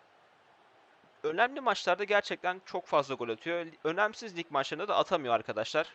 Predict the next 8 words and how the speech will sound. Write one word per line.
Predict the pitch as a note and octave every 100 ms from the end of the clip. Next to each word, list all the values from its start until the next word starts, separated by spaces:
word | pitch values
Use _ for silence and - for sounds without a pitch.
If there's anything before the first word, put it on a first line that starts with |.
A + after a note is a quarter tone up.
| _ _ _ _ _ _ - - - - -
Bakın | F#3 - C#3+ -
mesela | D#3 F3+ E3+ F3 - - - - - - - - - -
normalde | A#2+ D3 E3+ F3 E3+
böyle | E3+ F3 D3
bir |
friki | - D3+ E3+
atardı | D3+ F3 C#3+ C#3
ama | E3 D3+